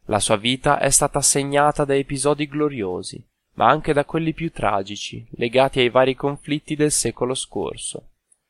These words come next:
Sin da ragazzo, infatti, aveva preso parte alla resistenza nella sua isola natale, Chio, contro l'occupazione nazifascista.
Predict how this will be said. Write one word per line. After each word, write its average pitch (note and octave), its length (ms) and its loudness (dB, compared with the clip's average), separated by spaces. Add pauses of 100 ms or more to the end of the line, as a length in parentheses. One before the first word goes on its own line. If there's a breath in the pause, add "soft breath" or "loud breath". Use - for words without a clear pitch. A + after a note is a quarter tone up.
(400)
Sin C3+ 300 -2
da C3+ 120 8
ragazzo, G#2 680 0
infatti, A#2 840 -4
aveva C#3+ 420 6
preso D#3 300 0
parte A#2+ 420 4
alla G#2+ 180 2
resistenza D3+ 800 0
nella D3+ 240 0
sua D3 220 0
isola D3 340 0
natale, G#2 680 -2 (200)
Chio, G2+ 440 -2 (420)
contro C3+ 420 2
l'occupazione D3 760 0
nazifascista. - 1080 -2